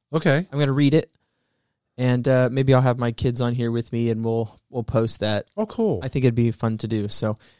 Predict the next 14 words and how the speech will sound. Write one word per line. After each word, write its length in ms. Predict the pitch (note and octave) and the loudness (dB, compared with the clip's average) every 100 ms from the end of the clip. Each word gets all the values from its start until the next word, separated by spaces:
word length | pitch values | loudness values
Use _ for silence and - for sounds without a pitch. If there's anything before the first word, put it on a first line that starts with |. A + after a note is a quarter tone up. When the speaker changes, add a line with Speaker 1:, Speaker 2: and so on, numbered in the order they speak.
| _ _ - | _ _ 0
Speaker 2:
um, 520 | A#2+ A2+ A2 G#2+ - - | 4 4 2 -2 -8 -4
we'll 120 | C#3+ | -2
do 160 | C3 C3 | 2 4
that. 220 | B2+ - - | 4 2 -4
I 180 | B2 B2 | -2 -2
think 240 | D3+ C#3 | -4 -8
we're 60 | A#2+ | -4
gonna 140 | A#2+ | -2
go 240 | A2 A#2 A2+ | 0 0 0
to 160 | - A2+ | -4 -4
the 80 | |
zoo 160 | G#2+ A#2 | 0 2
lights 340 | A2+ A2+ - | 2 0 -2
tonight. 380 | - A#2 A2+ C3+ | -4 -2 -2 -4